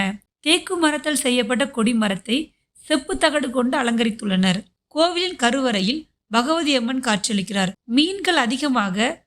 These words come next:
குளத்தில் குதித்து விளையாடி கொண்டிருந்த காரணத்தினால் இந்த அம்மனுக்கு மீன்குளத்தி அம்மன் என்-, என்ற பெயர் வந்தது. இக்கோவிலின் வளாகத்தில் சப்த மாதர்கள்,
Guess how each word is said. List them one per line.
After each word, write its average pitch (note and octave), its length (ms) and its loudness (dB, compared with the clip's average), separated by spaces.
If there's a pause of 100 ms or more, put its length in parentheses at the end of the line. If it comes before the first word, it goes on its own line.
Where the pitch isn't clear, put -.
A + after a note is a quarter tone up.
குளத்தில் D#4 440 0
குதித்து D#4 400 -2
விளையாடி C4+ 340 0
கொண்டிருந்த A3 580 0
காரணத்தினால் G3+ 800 -2 (440)
இந்த C4 260 0
அம்மனுக்கு A#3 600 -2 (460)
மீன்குளத்தி D4+ 720 0
அம்மன் B3 400 2 (100)
என்-, - 200 -2
என்ற C4 280 0
பெயர் C#4 240 2
வந்தது. F#3+ 380 0 (420)
இக்கோவிலின் F4 640 0
வளாகத்தில் C4 640 0 (340)
சப்த C4+ 380 -2
மாதர்கள், G#3+ 580 2